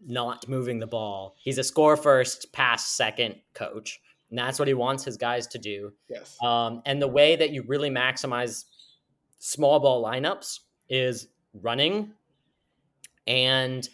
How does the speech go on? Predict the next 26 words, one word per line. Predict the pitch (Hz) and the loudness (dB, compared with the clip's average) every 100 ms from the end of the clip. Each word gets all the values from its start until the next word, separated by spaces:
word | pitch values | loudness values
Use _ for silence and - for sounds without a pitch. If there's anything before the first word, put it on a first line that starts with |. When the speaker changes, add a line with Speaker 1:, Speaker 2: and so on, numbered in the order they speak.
| _ _ _ _ | _ _ _ _
Speaker 1:
uh, | 120 120 113 110 110 104 107 _ _ _ - | 0 2 0 -2 -4 -6 -12 _ _ _ -8
a | 123 | -8
ton | - - 165 | -4 0 4
of | 170 139 | 4 4
ball | 139 143 | 4 4
movement, | 156 160 156 151 143 - _ _ | 4 0 0 -2 -2 -8 _ _
player | - 151 147 | 0 2 2
movement, | 139 131 131 123 120 120 _ _ _ - | 0 -4 -2 -2 -2 -8 _ _ _ -4
and | 123 120 | -4 -2
passing, | 143 175 - 117 104 117 - _ _ | -2 -2 -2 -4 -6 -10 -16 _ _
and | 135 135 | -6 -4
you | 139 | -6
use | 135 170 165 | -4 -4 -4
your | 147 | -4
speed | 147 - 165 175 | -6 -6 -6 -2
and | 156 131 | -2 -2
skill | - - 190 240 | -6 -4 0 2
advantage | 160 113 101 87 104 101 - - _ | 2 0 -8 -10 -10 -10 -12 -14 _
to | 147 | -4
overwhelm | 147 143 143 120 135 147 | 0 2 2 2 2 2
opposing | 139 135 127 120 | 0 0 -2 -2
Speaker 2:
Yes. | 113 190 | -2 -2
Speaker 1:
defenses. | 202 92 80 78 76 - _ _ - | -2 -8 -10 -14 -14 -16 _ _ -2
Like, | 127 135 - _ _ | 0 0 -4 _ _
if, | 165 165 - - _ _ _ _ | 4 4 2 -16 _ _ _ _
like, | 151 156 | 0 2